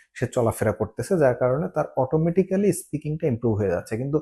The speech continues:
যারা বাংলাদেশে আছে তাদের ক্ষেত্রে তো ওরকম এনভায়রনমেন্ট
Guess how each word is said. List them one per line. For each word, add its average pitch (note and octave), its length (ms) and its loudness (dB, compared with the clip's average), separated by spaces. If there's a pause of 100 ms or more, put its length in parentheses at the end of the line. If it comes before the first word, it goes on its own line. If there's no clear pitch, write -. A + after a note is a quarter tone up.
(300)
যারা C3+ 180 2
বাংলাদেশে D#3+ 880 0
আছে G2+ 340 -2 (300)
তাদের D#3+ 260 4
ক্ষেত্রে E3+ 380 -4
তো E3+ 320 2
ওরকম C#3+ 280 2
এনভায়রনমেন্ট B2+ 680 2